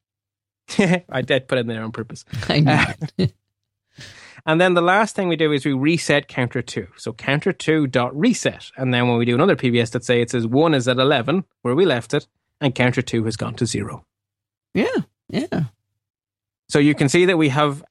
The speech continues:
Speaker 1: added, we have stored a single piece of data and all the f-, code for manipulating that data bunched into one thing. And we can say, "Give me another counter, give me another counter." So we could have a million counters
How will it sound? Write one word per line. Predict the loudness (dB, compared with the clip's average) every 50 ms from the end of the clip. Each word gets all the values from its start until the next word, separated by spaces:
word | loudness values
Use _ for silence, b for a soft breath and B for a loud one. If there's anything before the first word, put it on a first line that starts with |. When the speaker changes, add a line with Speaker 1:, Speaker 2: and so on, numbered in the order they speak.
| -4 0
Speaker 1:
added, | 0 0 0 0 -2 -4 -4
we | -6 -6
have | -6 -6 -6
stored | -6 -4 -4 -2 -2
a | -4 -4
single | -4 -4 -2 -2 -2
piece | -2 -2 -4 -4
of | -4 -2
data | 0 0 0 0 0 -2
and | -2 -2 -4
all | -2 0 0 2 2 2 2 2
the | 0 -4
f-, | -4 -6 _ _ _ _ _ _ _ _ _ _ _ _ _ _ _ -20 _ _
code | -6 0 2 2 4 2 2
for | 0 0
manipulating | 0 2 2 2 2 2 2 2 0 0 0 0 0
that | -2 -2
data | -2 -2 -2 -2 -4 -4 -6 -8 -8
bunched | -8 -8 -6 -2 0 2 2 2 0 -2 -2
into | -4 -2 -2 -4
one | -6 -2 -2 -2 -2 -2
thing. | -2 -2 0 0 0 0
And | 0 -2 -2
we | -4
can | -4 -4 -4 -2
say, | -2 -2
"Give | 0 0 0 2
me | 2 2
another | 2 2 2 0
counter, | 0 0 0 0 -2 -4 -6
give | -4 -4 -2
me | -2
another | -2 -2 -2 -4
counter." | -4 -4 -4 -4 -6 -8
So | -6 -4 -4
we | -4
could | -2 -2 -2
have | -2 0 0
a | 0 0
million | 0 2 2 2 2 2 2 0 -2
counters | -2 0 -2 -2 -2 -2 -6 -10 -10 -12 -18